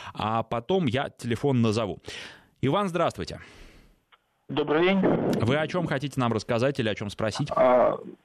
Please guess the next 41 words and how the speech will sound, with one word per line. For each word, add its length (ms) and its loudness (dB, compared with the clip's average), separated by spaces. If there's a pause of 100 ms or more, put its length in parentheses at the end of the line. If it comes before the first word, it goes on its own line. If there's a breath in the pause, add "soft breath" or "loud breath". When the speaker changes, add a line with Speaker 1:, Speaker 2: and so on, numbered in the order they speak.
(160)
Speaker 2:
я 180 2
хотел 260 0
в 40 -8
первую 200 2
очередь 180 -6
поздравить 340 0
бы 220 -2
вас, 200 4 (200)
э, 380 -2
с 60 -14
Новым 200 -2
годом. 320 -2
Speaker 1:
Вас 300 0
также. 320 -2
Вот 160 0
третий 300 2
Speaker 2:
А, 60 4
Speaker 1:
день, 200 2
Speaker 2:
ваш- 100 0
Speaker 1:
э, 260 -4
работаю, 560 -2
и 380 2
третий 420 -2
день 220 2
тоже 180 2
слушателей 420 2
Speaker 2:
Ага. 40 0
Speaker 1:
поздравляю. 500 0 (1300 loud breath)
Speaker 2:
А, 200 4
вашу 400 0
передачу 340 -4
открыл 260 -4
для 220 -8
себя 160 -2
не 120 -4
так 220 -4
давно, 280 -6
но 320 0
очень 380 -6 (220)
интересно 760 -2
и 40 -4